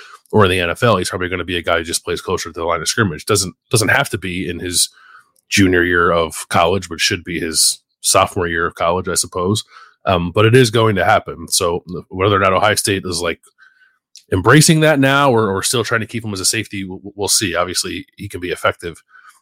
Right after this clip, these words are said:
I think, at either spot, depending on where they think they need him, where the strengths and weaknesses are. But That'll be, it's just a, it's a guy that I'm gonna be hyper focused on. It's not like he needs to get, some of these guys you wanna look at, like, "Are you gonna get bigger, stronger, faster? Are you gonna look like somebody who's ready to play?" It's like,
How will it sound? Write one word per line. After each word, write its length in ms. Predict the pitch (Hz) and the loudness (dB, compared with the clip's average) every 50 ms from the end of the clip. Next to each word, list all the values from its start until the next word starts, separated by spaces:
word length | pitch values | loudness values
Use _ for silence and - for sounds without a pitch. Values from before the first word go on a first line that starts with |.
| _ - | _ -6
I 60 | - 87 | -6 -4
think, 180 | - 95 87 | -4 -4 -4
at 80 | 87 87 | 0 0
either 240 | 90 95 87 82 78 | 0 0 0 0 -4
spot, 380 | - - - 85 80 82 - _ | -4 -2 -2 -2 -2 -2 -4 _
depending 380 | - 87 - - 90 87 90 87 | -10 -10 -8 -8 -8 -8 -8 -8
on 300 | 82 80 76 78 78 - _ _ _ _ _ - | -8 -10 -10 -12 -16 -20 _ _ _ _ _ 0
where 140 | 110 101 | 2 2
they 140 | 95 87 90 | 4 2 0
think 180 | 87 - 98 - | -2 -4 -6 -6
they 80 | 95 | -6
need 180 | 87 95 98 90 | -6 -6 -6 -6
him, 140 | - 95 90 | -6 -6 -4
where 140 | 90 92 90 | -4 -4 -4
the 60 | - | -4
strengths 300 | - - 95 92 85 - | -6 -4 -4 -4 -6 -8
and 100 | 87 80 | -10 -12
weaknesses 420 | 80 87 - 98 87 - 90 82 | -12 -10 -8 -6 -6 -6 -4 -4
are. 180 | 87 85 85 82 | -2 -2 -2 -2
But 220 | 82 90 90 - _ _ _ _ _ _ _ _ _ _ _ _ _ _ _ - 90 | -4 -8 -10 -10 _ _ _ _ _ _ _ _ _ _ _ _ _ _ _ -12 -2
That'll 260 | 92 104 101 101 92 | 2 2 2 2 2
be, 380 | 92 104 104 101 98 98 90 - - - - - - - _ _ - | 0 0 0 0 0 -2 -4 -6 -10 -20 -20 -20 -20 -20 _ _ 2
it's 100 | - 127 | 4 6
just 160 | - 185 160 190 | 6 6 6 6
a, 40 | |
it's 240 | 165 - 139 127 - | 4 4 4 2 4
a 80 | 165 139 | 4 4
guy 200 | - 151 139 135 | 6 6 4 6
that 140 | 127 127 123 | 4 4 2
I'm 100 | 123 123 | 2 2
gonna 140 | 120 117 | 2 0
be 180 | 110 110 107 107 | 2 2 2 0
hyper 320 | 98 - 110 107 - 104 | 0 0 -2 -2 -2 -2
focused 380 | 90 - 107 107 101 95 - - | -2 -2 -2 -2 -2 -2 -2 -2
on. 140 | 98 92 92 | -2 -2 -4
It's 140 | 90 - - | -4 0 0
not 120 | 120 107 | 0 2
like 180 | 107 107 107 - | 2 0 -2 -2
he 120 | - 104 | -6 -6
needs 240 | 98 107 107 101 - | -4 -2 -2 -2 -2
to 100 | - 98 | -2 -4
get, 280 | - - 95 90 - _ _ _ _ _ _ _ _ _ _ _ _ _ _ _ _ - | -4 -2 -2 -2 -4 _ _ _ _ _ _ _ _ _ _ _ _ _ _ _ _ -2
some 180 | - - 151 151 | 4 6 6 8
of 60 | 151 | 8
these 140 | 143 131 117 | 6 6 6
guys 200 | 147 131 127 - | 4 2 2 2
you 60 | 127 | 0
wanna 120 | 120 120 | -2 -2
look 120 | 120 113 - | -2 -2 -2
at, 60 | 117 | -4
like, 120 | 104 95 - | -6 -4 -4
"Are 40 | 92 | -4
you 80 | 90 | -4
gonna 120 | 98 98 101 | -4 -4 -4
get 140 | 98 95 | -6 -6
bigger, 200 | - 110 101 107 | -6 -6 -6 -6
stronger, 320 | 98 - - 110 107 101 98 | -6 -2 -2 -2 -2 -2 -4
faster? 380 | - 123 117 107 - - - | 0 0 0 0 0 -4 -8
Are 60 | 82 82 | -8 -10
you 60 | 87 | -10
gonna 180 | 95 90 87 | -8 -8 -6
look 140 | 95 98 - | -8 -6 -4
like 140 | - 92 - | -4 -4 -2
somebody 300 | - - 101 92 87 90 | -2 -4 -4 -6 -8 -8
who's 140 | 90 95 85 | -8 -8 -6
ready 220 | 95 101 104 98 | -4 -4 -4 -4
to 80 | 90 82 | -4 -6
play?" 380 | - - - 113 104 87 78 76 | -8 -2 0 0 0 0 -2 -6
It's 120 | 76 - | -8 -10
like, 100 | - - | -12 -12